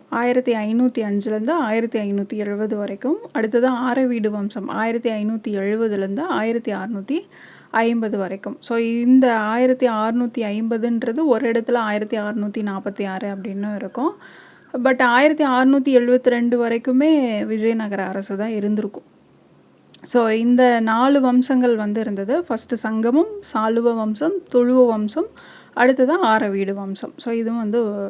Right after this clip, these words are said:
லெவன்த் ஹிஸ்ட்ரியோட புக் பேக் கொஸ்டின் தான். அடுத்ததா, ஆ, match the following கொடுத்துருக்காங்க. எந்த வம்சத்தை யார் வந்து தோற்றுவித்தாங்க அப்படிங்கிறத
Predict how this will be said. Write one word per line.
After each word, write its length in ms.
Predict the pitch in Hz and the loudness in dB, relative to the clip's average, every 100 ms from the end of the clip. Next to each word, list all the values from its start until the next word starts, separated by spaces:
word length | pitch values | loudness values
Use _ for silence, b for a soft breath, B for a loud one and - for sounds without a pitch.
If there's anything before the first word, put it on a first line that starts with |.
| - | -6
லெவன்த் 360 | 214 220 247 262 226 | -4 0 2 2 0
ஹிஸ்ட்ரியோட 500 | 208 - 233 220 254 220 | -4 -6 -6 -4 -2 -4
புக் 160 | 208 | -4
பேக் 160 | 226 202 - | -6 -6 -10
கொஸ்டின் 380 | 202 - 202 | -10 -10 -10
தான். 160 | 196 202 - B B B B B B B - | -10 -14 -18 B B B B B B B 2
அடுத்ததா, 480 | 277 285 285 233 330 370 - | 2 4 4 4 2 0 -4
ஆ, 320 | 226 226 220 | -4 -2 -2
match 400 | 220 226 254 262 | -2 -2 -2 0
the 100 | 262 254 | 0 0
following 380 | 214 208 220 208 | -2 0 -2 -4
கொடுத்துருக்காங்க. 720 | 196 196 247 202 214 349 269 | -8 -8 -8 -6 -4 -2 0
எந்த 380 | 240 247 349 330 | 2 6 8 6
வம்சத்தை 720 | 269 240 269 254 208 254 370 | 4 4 4 2 0 0 2
யார் 380 | 247 226 254 285 | 4 4 2 2
வந்து 340 | 254 220 262 302 | 0 0 -2 0
தோற்றுவித்தாங்க 640 | 214 202 254 202 208 196 190 | -2 -2 -10 -10 -10 -10 -8
அப்படிங்கிறத 800 | 202 202 202 208 208 202 202 | -8 -6 -6 -6 -6 -8 -8